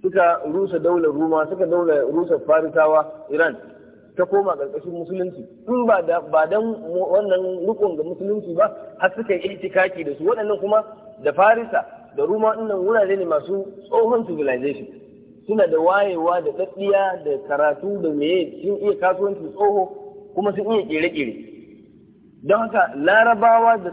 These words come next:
suka karbi bayan sun jawo su, sun dawo da su cikin musulunci, suka fa'idanta da irin al'adunsu da ɗabi'unsu.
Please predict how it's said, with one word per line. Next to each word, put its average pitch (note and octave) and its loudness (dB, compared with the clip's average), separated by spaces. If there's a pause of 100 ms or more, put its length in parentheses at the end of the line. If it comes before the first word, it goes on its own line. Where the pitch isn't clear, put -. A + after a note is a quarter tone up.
suka A3 -6
karbi F#3 -4
bayan G3+ 2
sun G#3 -6
jawo A3 4
su, F3 -12
sun F#3 -8
dawo G3+ 4
da F3+ -6
su E3+ -16
cikin G3+ -14
musulunci, A3 -8 (340)
suka A3+ 2
fa'idanta G3 0
da F3 -4
irin F#3+ -4
al'adunsu E3 -2
da D#3 -4
ɗabi'unsu. D3 -4